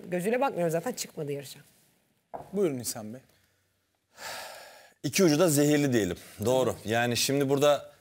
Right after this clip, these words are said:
Speaker 3: kötü olduğu bir günde, dörtte sıfır yaptığı bir günde, atışında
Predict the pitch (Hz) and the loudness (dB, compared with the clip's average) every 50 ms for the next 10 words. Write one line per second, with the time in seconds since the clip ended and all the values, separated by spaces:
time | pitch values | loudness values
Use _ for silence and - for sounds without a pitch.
0 | _ _ _ _ - 135 127 - 165 151 147 131 131 123 120 123 113 113 120 120 | _ _ _ _ -4 -4 -2 2 2 2 2 2 2 2 2 0 0 0 0 0
1 | 117 104 92 110 110 - - 120 - - 127 131 127 123 117 - - 127 117 120 | 0 0 0 0 -2 -2 -4 -8 -6 -6 -6 -2 -2 -2 -2 -2 -4 -6 -4 -4
2 | 117 113 113 110 110 104 95 90 104 - 113 107 - - 123 117 110 123 123 120 | -2 -2 -2 -2 -2 -2 -2 -4 -4 -6 -6 -4 -4 -4 -4 -4 -2 0 0 0
3 | 113 | 0